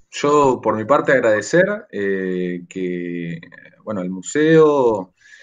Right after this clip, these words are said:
eh, también a, a, a las chicas de prensa, que siempre hay que agradecerles que hicieron todo esto posible, que me tuvieron mucha paciencia con el tema de las fotos <laughs> y con explicarme cómo se hacía.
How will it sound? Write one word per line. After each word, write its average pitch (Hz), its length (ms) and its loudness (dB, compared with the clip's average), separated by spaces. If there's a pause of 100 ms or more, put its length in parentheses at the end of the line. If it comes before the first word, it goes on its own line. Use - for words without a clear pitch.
(540)
eh, 113 160 -4
también 104 300 0
a, 117 140 2
a, 98 260 -4
a 87 180 -6
las 92 120 -8
chicas 120 300 -4
de 101 140 -4
prensa, 135 640 2
que 98 100 -10
siempre 98 920 -2
hay 98 120 -6
que 95 100 -4
agradecerles 95 540 -2
que - 80 -12
hicieron 98 280 -8
todo 101 140 -2
esto 98 200 -6
posible, 120 600 0
que 101 100 -4
me 92 120 -6
tuvieron 101 320 -4
mucha 104 220 -10
paciencia 101 520 -4
con 92 120 -8
el 90 120 -10
tema 92 220 -8
de 90 60 -6
las 87 180 -10
fotos 139 540 0
<laughs> 131 380 -2
y 127 100 0
con 98 180 0
explicarme 107 480 0
cómo 101 160 -6
se 98 100 -6
hacía. 170 400 4